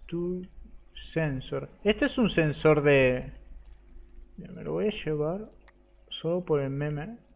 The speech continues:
De que ha-, eh, creo que hacía cosas con la luz o. Esto es de Aquamarina,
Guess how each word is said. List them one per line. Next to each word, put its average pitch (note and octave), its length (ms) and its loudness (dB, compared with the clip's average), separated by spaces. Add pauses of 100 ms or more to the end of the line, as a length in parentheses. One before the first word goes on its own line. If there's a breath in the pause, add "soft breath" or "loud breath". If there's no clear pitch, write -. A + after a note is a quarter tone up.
(200)
De C#3 320 2
que C#3 240 4
ha-, C3+ 200 6
eh, D3+ 100 0
creo G#3 180 2
que G#3+ 80 2
hacía E3+ 260 2
cosas E3 300 -2
con C#3+ 220 0
la C3 100 4
luz D3+ 460 -2
o. B2 360 -6 (1700)
Esto D#3 240 -2
es C#3+ 80 -2
de C#3 120 2
Aquamarina, B2+ 760 -4